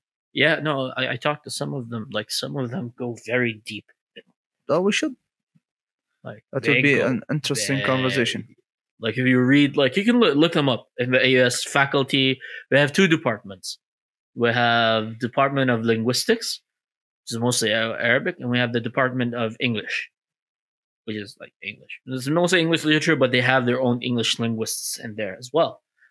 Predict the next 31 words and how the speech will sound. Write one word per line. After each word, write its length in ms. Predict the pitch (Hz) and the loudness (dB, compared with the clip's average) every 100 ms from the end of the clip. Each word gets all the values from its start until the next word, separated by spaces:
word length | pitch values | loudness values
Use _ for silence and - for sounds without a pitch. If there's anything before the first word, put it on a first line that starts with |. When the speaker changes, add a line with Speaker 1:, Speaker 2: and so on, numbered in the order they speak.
| _ _ - | _ _ -2
Speaker 1:
Um, 680 | 123 120 120 120 117 113 120 _ _ _ _ _ _ _ - | 2 4 4 4 2 -2 -10 _ _ _ _ _ _ _ -2
and 160 | 131 135 | 0 2
I, 100 | 131 | 2
I, 360 | 123 127 120 | 2 0 2
I 60 | 127 | 0
had 420 | 127 208 277 208 | 0 0 0 2
the 80 | 156 | -2
privilege 460 | 156 165 143 123 - | 0 0 0 -2 -4
to 80 | 127 | -2
look 200 | - 135 | -2 -4
into 200 | 123 117 | -6 -4
some, 220 | 123 113 | -6 -6
some 140 | 143 | -6
of 40 | 131 | -2
the 80 | |
research 320 | 123 127 123 110 | -2 -2 -4 -4
of 60 | |
some 200 | - 123 | -4 -4
of 80 | 135 | -4
them, 200 | 160 175 _ _ _ _ _ | -6 -6 _ _ _ _ _
or 120 | 120 | -8
get, 200 | 113 117 | -4 -4
like, 160 | 113 110 | -4 -4
what 180 | 120 117 | 0 2
are 100 | 113 | 4
their 140 | 113 | 4
interests 460 | 120 131 127 113 - - | 2 -2 -4 -6 -6 -2
are, 240 | 139 139 | 0 0
and 260 | 107 110 - _ - - 1077 1077 1077 1077 1077 1017 _ _ _ _ _ _ _ _ - | -4 -10 -12 _ -12 4 8 8 8 2 -2 -10 _ _ _ _ _ _ _ _ -2
they 180 | 143 | -2
go 360 | 143 113 - | -2 -10 -14